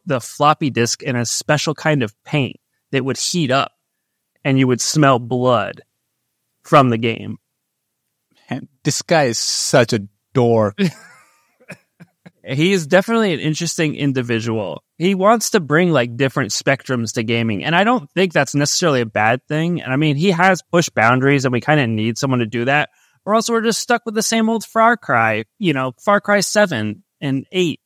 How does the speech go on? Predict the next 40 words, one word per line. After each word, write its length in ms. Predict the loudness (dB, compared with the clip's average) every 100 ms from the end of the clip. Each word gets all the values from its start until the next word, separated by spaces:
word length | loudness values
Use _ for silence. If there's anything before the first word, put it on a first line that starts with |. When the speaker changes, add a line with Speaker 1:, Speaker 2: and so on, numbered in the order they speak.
| _ -6
Speaker 2:
I'm 120 | 0 2
not 120 | 2
gonna 160 | 0
take 180 | 0 0
that 140 | 0 0
as 140 | -2
an 80 | -4
insult 440 | -4 -2 -2 0
or 60 | 0
anything, 500 | 0 0 -2 -2 -2
uh, 300 | -2 -2 -4 -8 -4
<laughs> 480 | -4 -4 _ _ -2
Ian. 380 | 2 2 0 -4 _ _ _ _
But, 220 | 4 4
you 100 | 6
know, 120 | 4 4
you're 240 | 4 4
right. 260 | 4 2 0
There 140 | -2 0
needs 360 | -2 0 0
to 80 | -2
be 100 | -6
somebody 500 | -2 -2 0 -2 -2
who's 280 | -2 -4 -4
eccentric 640 | -6 -2 0 0 -4 -2
enough 400 | 0 0 0 -2 -6
to 100 | -6 _ _
push 400 | 0 0 -2 -10 -4
the, 180 | 0 0
what 300 | 0 -2 -2
the 80 |
games 440 | 0 2 2 0 -2
can 260 | -4 -4
be. 140 | -2 -2
And 120 | 2
I 60 | 2
love 480 | 2 2 2 2
that 180 | 0 2
about 420 | 0 0 0 0
him. 100 | -8